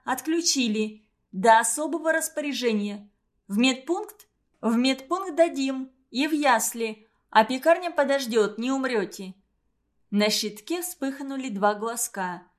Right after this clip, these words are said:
Девушка покричала опять, выдернула наконечники, они ловко уползли на место и сердито сказала:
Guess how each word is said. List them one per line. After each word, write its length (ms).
Девушка 560
покричала 680
опять, 480
выдернула 680
наконечники, 1000
они 340
ловко 380
уползли 600
на 120
место 560
и 120
сердито 500
сказала: 800